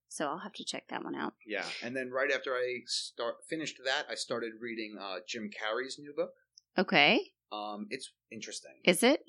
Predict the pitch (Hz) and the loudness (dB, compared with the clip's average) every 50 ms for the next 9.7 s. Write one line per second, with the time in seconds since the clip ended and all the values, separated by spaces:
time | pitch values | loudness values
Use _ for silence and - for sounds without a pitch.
0 | - - 123 127 - - - - - - 127 123 131 135 143 139 135 139 135 123 | -8 -4 -4 -2 -2 -2 -4 -2 -2 -2 -2 0 2 2 2 4 4 4 4 4
1 | 117 113 117 127 151 - - 170 170 175 185 180 - - - _ _ _ _ - | 2 0 0 -4 -6 -4 0 0 0 0 0 -4 -6 -8 -10 _ _ _ _ -4
2 | 127 135 - 143 151 165 170 160 147 - - 127 123 143 143 139 135 127 - - | -4 -2 0 0 -2 0 0 -2 -4 -6 -10 -8 -6 -6 -6 -6 -8 -10 -8 -6
3 | 117 110 107 107 - 104 98 98 92 92 90 - 104 101 - 98 101 107 113 113 | -4 -2 -2 -2 -2 -4 -2 -2 -2 -4 -4 -6 -6 -6 -6 -6 -4 -4 -4 -2
4 | 110 - 110 98 - - 92 87 90 98 107 127 131 _ _ _ _ _ - 190 | -2 -2 -4 -6 -8 -10 -10 -10 -8 -8 -8 -8 -10 _ _ _ _ _ -2 -2
5 | 190 - - 147 151 190 233 - - - - 101 101 98 - - - - - - | -2 0 2 2 2 2 0 0 -2 0 0 2 0 0 -2 -8 -14 -14 -14 -10
6 | - 117 120 117 117 113 113 113 107 - - - _ - 123 123 107 98 98 101 | -8 -6 -4 -4 -4 -4 -4 -6 -12 -20 -20 -20 _ -10 -6 -4 -2 -2 -2 -2
7 | 110 117 120 120 110 120 107 101 104 98 107 123 139 - 110 - - - - 113 | -2 -2 -2 -2 -2 -4 -4 -4 -2 -2 0 0 -2 -2 -4 -6 -6 -6 -6 -4
8 | 107 110 101 - - - 101 98 - 120 117 - - - 113 113 - - - - | -4 -4 -4 -6 -6 -6 -6 -6 -6 -6 -8 -8 -8 -10 -10 -10 -6 -2 2 4
9 | - 151 147 147 160 - 107 104 104 - - 110 104 | 6 8 8 6 6 4 2 -2 -6 -6 -8 -8 -8